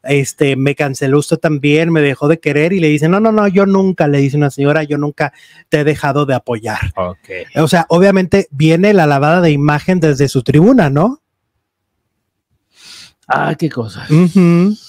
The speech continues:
Speaker 1: ¿Qué tal?
Speaker 2: Bonito día, bonito día para todos. Gracias, Lupita. ¿Desde dónde nos ves? Cuéntanos.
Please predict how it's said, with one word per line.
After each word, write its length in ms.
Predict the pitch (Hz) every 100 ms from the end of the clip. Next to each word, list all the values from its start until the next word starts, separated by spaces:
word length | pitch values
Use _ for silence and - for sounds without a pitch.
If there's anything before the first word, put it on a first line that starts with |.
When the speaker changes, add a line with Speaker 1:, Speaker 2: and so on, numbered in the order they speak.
| - _ _
Speaker 1:
¿Qué 140 | - 147
tal? 380 | 147 135 113 _
Speaker 2:
Bonito 440 | 131 139 165 185 156
día, 400 | 165 165 156 147
bonito 340 | 131 139 151
día 180 | 139 135
para 200 | 127 107
todos. 300 | - 104 101
Gracias, 400 | 107 120 117 117
Lupita. 520 | 113 104 117 - 110
¿Desde 260 | 104 101 104
dónde 260 | 107 110 123
nos 260 | 110 92
ves? 520 | 92 110 107 95 - -
Cuéntanos. 760 | 110 110 101 104 98 92 -